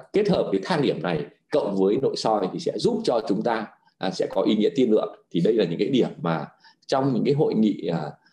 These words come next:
như tuần lễ tiêu hóa năm hai nghìn không trăm hai mươi mốt người ta có đề cập. Đây là những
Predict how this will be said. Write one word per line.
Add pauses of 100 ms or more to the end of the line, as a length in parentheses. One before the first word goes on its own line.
(160)
như
tuần
lễ
tiêu
hóa
năm
hai
nghìn
không
trăm
hai
mươi
mốt (160)
người
ta
có
đề
cập. (180)
Đây
là
những